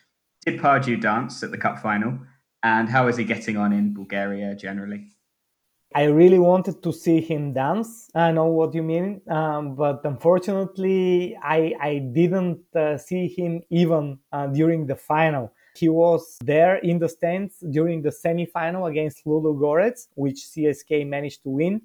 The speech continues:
Speaker 2: And Pardew, he's the technical director of C S K A, but, um, he's a bit of an enigma in Bulgarian football. He's recently given an interview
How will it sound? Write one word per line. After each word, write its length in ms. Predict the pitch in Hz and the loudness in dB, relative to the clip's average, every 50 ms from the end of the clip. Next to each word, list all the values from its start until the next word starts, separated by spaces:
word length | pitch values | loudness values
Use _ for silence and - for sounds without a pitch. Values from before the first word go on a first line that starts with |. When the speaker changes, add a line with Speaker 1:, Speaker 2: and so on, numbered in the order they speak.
| _ _ _ _ _ - - - | _ _ _ _ _ -18 -6 -2
Speaker 2:
And 260 | 185 170 170 151 - | 0 0 0 0 0
Pardew, 580 | - 190 185 202 220 208 190 226 233 233 220 226 | 0 2 4 4 4 2 4 4 6 6 4 2
he's 460 | - - 202 202 196 190 175 160 139 | -2 -4 -2 0 0 0 -2 -2 0
the 140 | 156 156 156 - | -2 -2 0 2
technical 520 | 185 185 185 - 202 190 - - 196 185 | 2 2 2 0 -6 -6 -6 -6 -6 -2
director 680 | 165 175 170 170 160 170 180 180 180 - 196 196 202 | 2 2 4 4 4 4 2 0 -4 -4 -4 -4 -4
of 220 | - - 165 160 - | -4 -4 -6 -6 -6
C 320 | - - - 185 185 180 | -8 -8 -6 -4 -2 -2
S 160 | 175 165 170 | -2 -4 -6
K 240 | _ - 175 170 165 | _ -6 -4 -2 0
A, 300 | 165 175 196 220 226 220 _ _ _ _ _ - | 0 0 0 -2 -4 -6 _ _ _ _ _ 0
but, 540 | - 165 160 156 160 156 - _ _ - 170 | 4 4 6 6 4 2 -2 _ _ 0 2
um, 800 | 165 160 156 151 151 151 147 147 147 147 143 147 147 147 156 151 | 4 4 4 2 2 0 0 0 0 -2 -2 -2 -4 -4 -6 -8
he's 300 | 131 - 202 202 202 175 | -6 -2 -2 0 0 0
a 60 | 190 | -2
bit 220 | 170 143 135 180 196 | -2 0 0 2 2
of 200 | 202 196 180 175 | 2 2 0 -2
an 480 | 180 175 175 170 165 165 160 156 156 - _ | -2 -4 -4 -4 -6 -6 -6 -8 -10 -8 _
enigma 680 | - 160 147 147 151 160 175 156 156 151 143 135 123 - - | -2 0 0 2 2 2 2 0 0 -2 -4 -4 -6 -6 -4
in 140 | 147 151 147 | -4 -2 0
Bulgarian 540 | 143 143 139 139 147 143 147 147 139 131 | 0 0 0 2 2 2 2 0 -2 -4
football. 640 | 113 _ - 160 160 151 156 185 202 220 240 247 - - | -8 _ -4 -4 -4 -2 -2 0 0 0 0 -2 -4 -6
He's 180 | 180 160 139 | -6 -4 -2
recently 460 | 165 190 180 - 196 180 - - 180 | -2 -4 -4 -6 -8 -10 -8 -8 -8
given 460 | 147 147 170 180 175 175 175 170 170 170 | -4 -2 0 0 0 0 -2 -4 -6 -8
an 160 | - 147 151 | -6 -4 -4
interview 680 | 156 170 170 170 - 175 170 165 151 165 180 196 214 | -2 -2 -2 -4 -4 -4 -4 -4 -2 -2 -2 -2 -2